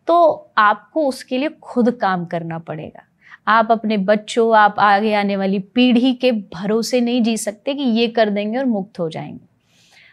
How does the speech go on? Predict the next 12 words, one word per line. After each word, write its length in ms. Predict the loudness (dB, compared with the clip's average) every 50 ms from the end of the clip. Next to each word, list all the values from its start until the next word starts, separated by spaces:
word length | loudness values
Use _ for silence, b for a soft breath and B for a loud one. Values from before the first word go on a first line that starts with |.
| b b b _ -2
अब 100 | 0 2
मैं 380 | 2 2 2 4 4 2 2
इस 220 | 0 -2 -4 0 2
बात 300 | 4 4 4 2 0 0
को 80 | -2
अपनी 260 | 0 0 -2 -6 -4
कथाओं 360 | -4 -4 -4 -4 -4 -8 -6 -4
में 180 | -4 -4 -4
भी 120 | -4 -4 -4
कहती 340 | -2 -4 -4 -6 -6 -8
हूँ 160 | -8 -8 -6 -6
कि 220 | -4 -4 -4 -6